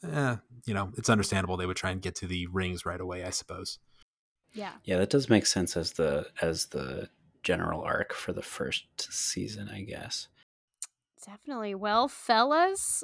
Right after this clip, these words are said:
Speaker 2: should we dive into the Fellowship of the Ring?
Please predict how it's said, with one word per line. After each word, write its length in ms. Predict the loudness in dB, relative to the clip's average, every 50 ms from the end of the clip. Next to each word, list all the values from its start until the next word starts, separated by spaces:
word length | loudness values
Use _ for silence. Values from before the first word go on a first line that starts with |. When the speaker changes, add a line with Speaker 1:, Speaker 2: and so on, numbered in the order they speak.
| -4 -6
Speaker 2:
should 300 | -4 -2 2 2 2 4
we 260 | 4 4 4 2 2 -2 0
dive 520 | 2 4 4 6 8 8 8 8 6 6 4
into 1000 | 4 6 6 6 6 4 4 2 0 -2 0 0 2 2 2 2 2 0 0 -2
the 120 | -4 -6
Fellowship 720 | -6 -4 0 2 2 4 4 2 0 -2 -2 0 0 0 0 0
of 260 | -2 -2 -2 -2 -2
the 120 | -4 -4 -2
Ring? 480 | -2 -4 -4 -4 -4 -6 -6 -8 -10